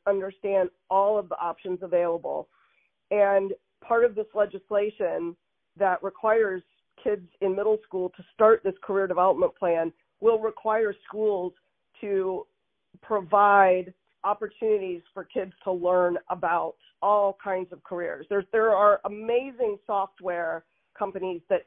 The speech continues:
that do this, that, um, allow for students, let's say they have an interest in, um, food and nutrition.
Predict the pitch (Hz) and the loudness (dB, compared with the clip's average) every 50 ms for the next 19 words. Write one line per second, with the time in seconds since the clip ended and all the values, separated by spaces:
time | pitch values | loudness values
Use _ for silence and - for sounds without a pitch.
0 | _ 170 196 170 - 175 160 196 208 202 196 160 - - - _ - 185 180 170 | _ -4 -4 -4 -4 -8 -12 -10 -8 -6 -6 -6 -8 -8 -12 _ 0 0 0 0
1 | - - _ _ _ _ _ _ _ _ - 196 190 185 180 170 165 165 156 - | -2 -6 _ _ _ _ _ _ _ _ 0 2 4 4 4 2 0 -4 -10 -14
2 | _ _ _ _ _ - 202 202 196 202 196 202 208 208 226 226 _ - 208 202 | _ _ _ _ _ -4 -2 -2 0 -2 0 0 0 0 -2 -4 _ -10 -10 -10
3 | - _ - 214 196 202 196 190 185 _ _ _ - - 226 220 - - 240 214 | -12 _ -16 -8 -6 -4 -4 -4 -6 _ _ _ -2 -2 -2 -2 -2 -2 0 0
4 | 214 196 185 202 208 190 185 196 - - - 208 208 - - 196 185 180 _ _ | 2 0 0 -2 -2 -4 -4 -6 -6 -6 -6 -6 -6 -4 -4 -4 -4 -4 _ _
5 | _ _ _ - 185 185 180 180 180 180 175 175 175 - _ _ _ _ _ _ | _ _ _ -6 -2 -2 0 0 0 0 0 -2 -4 -6 _ _ _ _ _ _
6 | _ _ - 170 185 180 175 170 - - _ _ - 240 233 220 202 208 190 190 | _ _ 0 2 2 2 2 0 -4 -8 _ _ -6 -6 -4 0 0 0 2 0
7 | 190 185 180 - 185 160 - - 120 92 90 110 - | -2 -4 -4 -6 -8 -8 -8 -8 -10 -12 -12 -16 -20